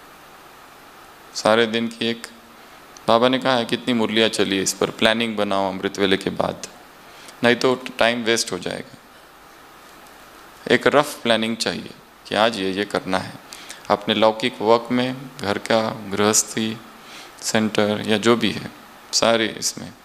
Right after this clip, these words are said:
और ये करते हुए भी और एक नई चीज़, नया क्या सीखूँ मैं? कोई नई भाषा सीखो,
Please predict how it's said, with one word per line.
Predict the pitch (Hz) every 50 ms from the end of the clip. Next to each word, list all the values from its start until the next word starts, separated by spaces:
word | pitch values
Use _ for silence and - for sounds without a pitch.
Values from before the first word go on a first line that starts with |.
| - - - - - - - - - - - - - - - - - - - - -
और | 95 101
ये | 107 120 131
करते | 127 - 120 120 113 - 147
हुए | 147 143 139 143 143
भी | 127 139 156 170 - - - - - -
और | 107 117 120 131 139 139
एक | 135 139 -
नई | 117 120 123 123
चीज़, | 117 120 - 127 139 147 147 - - - -
नया | - 98 101 107 120 135 147
क्या | 143 - 127 117
सीखूँ | - - 107 - - - 95
मैं? | - - - - - - - - - - - - - - - - - - - - - - - - - - - - - - - - - - - - - - - - - - - - - - - - -
कोई | - 101 101
नई | 101 107 110 117
भाषा | 110 101 101 101 107 - 120
सीखो, | 110 - - 92 - - - -